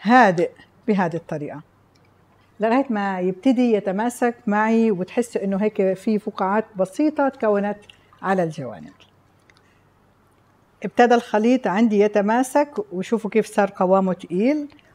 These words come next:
وبنلاحظ كيف هالفقاعات الصغيرة اللي عم بتكون على الجوانب. هلأ بطفي النار، وحبتدي أضيف الكريمة الباودر،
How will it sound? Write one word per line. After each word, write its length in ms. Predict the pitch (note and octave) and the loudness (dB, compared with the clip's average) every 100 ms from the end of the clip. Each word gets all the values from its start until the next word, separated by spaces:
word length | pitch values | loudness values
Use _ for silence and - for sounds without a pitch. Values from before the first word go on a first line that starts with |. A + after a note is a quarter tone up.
| _ _ - | _ _ -10
وبنلاحظ 560 | D#3+ F3+ G#3+ G#3 F#3+ | -4 0 2 2 -2
كيف 260 | - G#3 - | -2 -4 -2
هالفقاعات 680 | F#3 - F#3+ G3 G3+ G#3+ G3 | -4 -4 -6 -2 -2 -2 -4
الصغيرة 580 | F3+ F#3 G#3 C#4+ E4 | -4 -2 2 2 4
اللي 140 | D4 A3 | 2 2
عم 140 | F3 | 2
بتكون 400 | F3+ - G3+ G3 | -2 -4 -4 -2
على 300 | D#3+ E3+ E3+ D3+ | 0 -2 -4 -6
الجوانب. 680 | D#3 - E3+ F#3 A3+ E4 F#4+ _ _ _ - _ _ _ _ _ _ _ _ _ _ _ _ | -10 -4 -2 0 0 0 -2 _ _ _ -20 _ _ _ _ _ _ _ _ _ _ _ _
هلأ 260 | - G#3 F#3+ | 2 4 4
بطفي 380 | F#3 C4 - B3+ | 4 4 4 2
النار، 460 | A3+ G#3 B3 F4 G4 - _ _ _ _ _ _ _ _ _ _ _ _ _ _ _ _ _ _ | 2 4 6 4 2 -8 _ _ _ _ _ _ _ _ _ _ _ _ _ _ _ _ _ _
وحبتدي 580 | A3+ - A#3+ - C4+ C4 - | -6 -2 -2 0 0 2 2
أضيف 420 | G3 A#3 B3 - | 2 2 0 0
الكريمة 580 | F#3+ - A3+ A3 G#3 D#3+ | -4 4 4 6 2 0
الباودر، 600 | E3 G3 G#3+ A#3 F4 | 2 4 4 2 -2